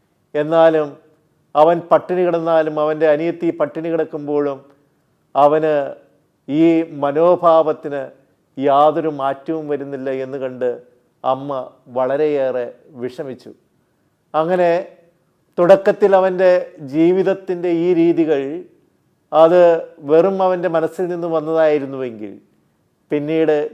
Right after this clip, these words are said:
ക്രിസ്തുവിൻ്റെ വലിയ സ്നേഹത്തിൽ നിന്ന് ആകൃഷ്ടനായി അവൻ ജീവിതം മുഴുവൻ മറ്റുള്ളവർക്ക് പകർന്നു നൽകാൻ പഠിക്കുകയായിരുന്നു ചെറുപ്പത്തിൽ തന്നെ.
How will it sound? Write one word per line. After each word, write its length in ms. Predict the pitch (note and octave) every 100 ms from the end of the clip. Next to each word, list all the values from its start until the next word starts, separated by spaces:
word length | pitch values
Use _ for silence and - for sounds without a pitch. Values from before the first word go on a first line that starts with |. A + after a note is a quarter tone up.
| - -
ക്രിസ്തുവിൻ്റെ 800 | D3 C#3+ - F#3+ E3+ D#3+ D#3 D3+ D3 - _ _ _ _ -
വലിയ 480 | C3 D3 D3+ F3 F3 E3+
സ്നേഹത്തിൽ 640 | - D3 D#3 D#3+ - E3 D#3 D#3
നിന്ന് 260 | D3 D3 C#3 - _ B2+ C3+
ആകൃഷ്ടനായി 760 | C#3+ D3+ - E3 D3 C#3 C#3 C3 A#2 _ _ _ _ C3+
അവൻ 160 | C#3+ D3 B2
ജീവിതം 360 | C#3 D3+ D3 D3
മുഴുവൻ 280 | C#3 C#3 C3+ C3
മറ്റുള്ളവർക്ക് 560 | C3 D#3 C#3 C3+ C3 B2+
പകർന്നു 340 | C3 B2 C3+ C#3
നൽകാൻ 320 | C3 B2 B2 A#2+ - _ _ _
പഠിക്കുകയായിരുന്നു 880 | C3+ D3 - E3+ C3+ B2+ A#2+ A#2+ A#2 A2+ - _ -
ചെറുപ്പത്തിൽ 460 | A#2+ A#2+ B2 A2+ G#2+
തന്നെ. 240 | A2 G#2+